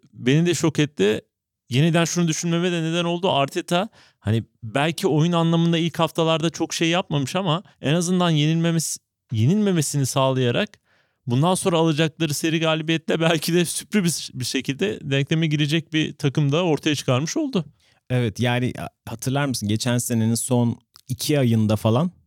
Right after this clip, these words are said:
Speaker 2: dördüncü sıra için çekişen takımların hiçbir galibiyet alamamıştı bir ara böyle. Hani öyle bir dönem yaşanmıştı. Premier Lig'de o devam ediyor. Hatta t-, Türkiye'de Süper Lig'de de öyle ya.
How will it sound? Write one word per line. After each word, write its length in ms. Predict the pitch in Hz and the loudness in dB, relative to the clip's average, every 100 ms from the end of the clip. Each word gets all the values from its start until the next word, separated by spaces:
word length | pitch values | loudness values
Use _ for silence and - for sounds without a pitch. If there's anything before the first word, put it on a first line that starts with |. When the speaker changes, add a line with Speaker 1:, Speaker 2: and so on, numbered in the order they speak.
| - 104 | -6 0
Speaker 2:
dördüncü 440 | 113 110 123 131 | 2 2 2 2
sıra 180 | - 123 | 0 0
için 240 | 110 113 | 0 0
çekişen 420 | 110 107 - 120 | 0 -2 -2 -2
takımların 380 | 117 117 120 127 | 0 0 2 2
hiçbir 400 | 120 - - 120 | 0 -2 -2 2
galibiyet 440 | 117 107 107 113 - | 2 2 2 2 2
alamamıştı 560 | 107 107 87 - 82 | 4 4 0 -4 -6
bir 80 | 80 | -6
ara 240 | 80 69 | -6 -6
böyle. 220 | 78 76 90 | -6 -2 0
Hani 180 | 90 | 2
öyle 180 | 104 104 | 2 0
bir 60 | 95 | 0
dönem 280 | 107 107 107 | 2 2 2
yaşanmıştı. 680 | 98 92 87 80 - 170 - - | 2 0 -2 -2 -4 -6 -6 -6
Premier 360 | 127 127 135 151 | -2 0 0 0
Lig'de 160 | 143 | 2
o 160 | 143 135 | 2 2
devam 340 | 120 123 123 | 4 4 4
ediyor. 360 | 123 127 104 87 90 _ _ _ | 4 4 4 2 -4 _ _ _
Hatta 440 | 107 - 113 95 | -8 -2 0 0
t-, 340 | - _ - - _ _ - | -4 _ -20 -20 _ _ -8
Türkiye'de 400 | 110 - 110 104 | -6 -4 -2 0
Süper 420 | - 107 110 104 | -2 0 0 2
Lig'de 260 | 104 113 | 0 0
de 60 | 104 | 2
öyle 180 | 98 113 | 2 2
ya. 200 | 87 | 0